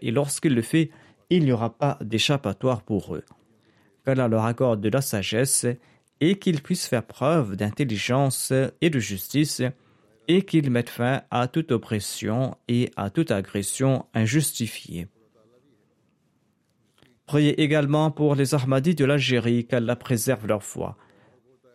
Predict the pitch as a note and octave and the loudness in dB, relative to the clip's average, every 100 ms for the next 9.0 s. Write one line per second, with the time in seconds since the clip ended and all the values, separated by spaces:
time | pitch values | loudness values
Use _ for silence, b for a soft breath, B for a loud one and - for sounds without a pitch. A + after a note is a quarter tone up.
0 | - A2+ A2 F#2 G2 D3 A#2 A2 G2+ G2 | -8 -4 -2 -2 0 -2 -2 -4 -4 -2
1 | A#2 C#3+ B2+ A2 A#2+ A2+ C#3 F#3+ F#3+ D#3+ | 0 2 2 0 0 0 0 0 0 0
2 | C#3 C3 D#3 E3+ A#2+ - C3 E3+ F3 A#2 | 0 0 0 0 0 -2 0 2 2 2
3 | A2 A#2 D3 C#3 C3 A2 G#2 - C#3 C#3 | 0 2 0 0 -2 -2 -4 0 0 0
4 | B B - - F#3+ E3+ C3+ B2 - A#2 | B B -4 0 2 2 0 0 0 -2
5 | - - C#3 - F3+ C#3 A2 - B2 G#2+ | -2 -2 -2 0 -2 0 -4 -2 -2 -2
6 | - C3 A#2+ A2 G2 - C#3 B2 A2 - | -2 0 2 0 -2 2 2 2 -2 -2
7 | C3+ B2+ - C3 B2 C#3+ D3 D3 - C3 | 0 0 -2 -2 0 2 4 2 0 0
8 | D3+ A2+ G2+ E2+ G#2+ C3+ F#2+ - - D2+ | 0 0 -4 -6 -4 -2 -4 -6 -12 -14